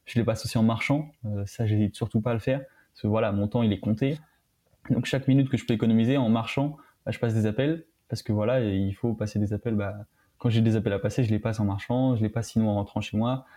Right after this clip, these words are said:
Mais après, euh, parce qu'en gros, je suis étudiant entrepreneur, mais j'ai aussi un job étudiant à côté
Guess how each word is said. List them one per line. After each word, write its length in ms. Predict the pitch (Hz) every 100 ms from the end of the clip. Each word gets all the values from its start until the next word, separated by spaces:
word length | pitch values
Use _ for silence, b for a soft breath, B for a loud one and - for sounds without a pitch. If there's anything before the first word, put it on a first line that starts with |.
| b b -
Mais 120 | 104
après, 340 | 101 - 131
euh, 300 | 127 101 104 123 - _ _
parce 100 | -
qu'en 100 | 110
gros, 140 | 135
je 60 | 135
suis 80 |
étudiant 300 | 110 - 127
entrepreneur, 540 | 123 - - 113 123 123
mais 140 | 107
j'ai 100 | 107
aussi 200 | 107 -
un 100 | 110
job 200 | 104 120
étudiant 300 | 117 117 113
à 40 | 113
côté 400 | 110 127 156